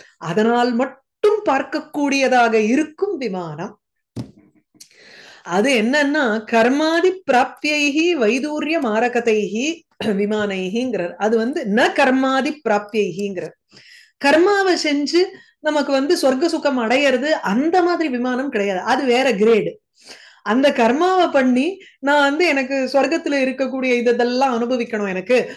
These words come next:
அப்படின்னு சொல்லி நம்ம வந்து சொர்க்க காமோ யஜேதன்னு சொல்லி யாகம் பண்ணி கர்மாவை பண்ணி நமக்கு வந்து நல்ல கதி அடையறோம்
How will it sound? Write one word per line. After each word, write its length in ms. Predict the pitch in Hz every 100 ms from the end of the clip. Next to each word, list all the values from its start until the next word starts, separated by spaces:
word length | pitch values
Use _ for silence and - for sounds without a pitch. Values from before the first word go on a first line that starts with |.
| - -
அப்படின்னு 460 | 160 - 330 370
சொல்லி 280 | 349 302 302
நம்ம 220 | 339 294
வந்து 220 | 262 269 302
சொர்க்க 300 | 262 247 285
காமோ 320 | 269 240 294
யஜேதன்னு 600 | 269 220 277 262 262 294
சொல்லி 260 | 277 269 277
யாகம் 340 | 233 247 247
பண்ணி 200 | 226 277
கர்மாவை 440 | 277 233 262 233
பண்ணி 260 | 233 233 311 339 - -
நமக்கு 280 | 311 285 277
வந்து 200 | 269 294
நல்ல 220 | 233 302
கதி 220 | 285 262
அடையறோம் 460 | 226 247 247 269